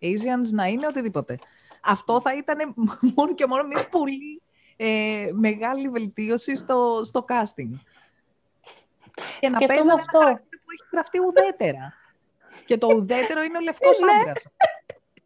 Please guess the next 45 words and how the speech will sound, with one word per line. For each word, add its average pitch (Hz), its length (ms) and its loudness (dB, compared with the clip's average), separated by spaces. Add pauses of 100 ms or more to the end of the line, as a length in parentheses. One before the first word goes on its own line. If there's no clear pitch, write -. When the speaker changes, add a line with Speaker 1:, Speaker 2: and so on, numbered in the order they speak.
(180)
Speaker 1:
Μέχρι 220 340 2
να 196 140 2
φτάσουμε 175 400 2
στο 175 140 -2
σημείο 175 300 -4
της 170 120 -18
ουτοπίας, 165 480 -6
που 175 260 -6
όλοι 180 320 -2
οι 170 80 -2
άνθρωποι 175 420 -6
και - 80 -8
όλες 180 280 -4
οι - 40 -20
ταυτότητες 170 500 -6
και 160 140 -10
όλα 175 260 -6
τα 175 100 -10
φύλα 180 260 -8
και 180 180 -4
όλες 175 480 -2
οι 170 160 -6
φιλετικές 175 460 -10
και 170 260 -8
εθν-, 160 220 -10 (160)
εθνοτικές, 165 600 -10
ε, 180 140 -8
και 160 460 -6 (320)
ταυτότητες 180 480 -4
θα 185 100 -2
εκφράζονται 175 680 -2
μέσα 180 340 -6
σε 180 140 -8
όλα 185 260 -4
τα 165 100 -10
πράγματα 175 540 -6
και 165 160 -4
στο 180 240 -6
Hollywood 180 500 -2
και 180 80 -2
θα 180 100 -6
φτάσουν 190 420 -2
να 185 80 -4
είναι 190 140 -4
σεναριογράφοι, 160 880 -4